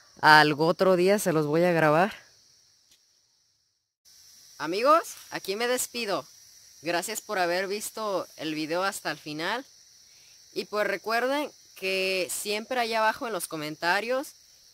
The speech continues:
y en la descripción hay un link para quienes deseen hacerme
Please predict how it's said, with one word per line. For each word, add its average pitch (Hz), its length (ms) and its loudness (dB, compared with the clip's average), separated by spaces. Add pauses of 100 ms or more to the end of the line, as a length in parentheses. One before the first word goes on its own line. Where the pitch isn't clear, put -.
(100)
y 175 200 -2
en 175 80 -2
la 170 80 0
descripción 208 800 -4 (560)
hay 233 240 2
un 269 140 -4
link 302 220 -2 (260)
para 170 240 -2
quienes 180 420 -6
deseen 190 560 -6
hacerme 185 680 -6